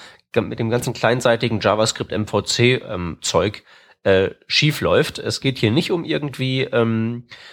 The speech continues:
bla, äh, äh, schöne Applikationen bauen oder so und, ähm,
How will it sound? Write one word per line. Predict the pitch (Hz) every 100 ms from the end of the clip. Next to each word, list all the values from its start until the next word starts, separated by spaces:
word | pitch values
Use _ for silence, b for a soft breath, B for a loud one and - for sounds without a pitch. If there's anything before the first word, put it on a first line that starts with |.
| B
bla, | 87 98 101 107 107
äh, | - 101 98 95 92 87 - 95
äh, | 92 92 87 85
schöne | 92 110 107 -
Applikationen | - 107 98 - 135 147
bauen | 110 101
oder | 117 113
so | 104 127 120
und, | 107 104 92
ähm, | - 104 98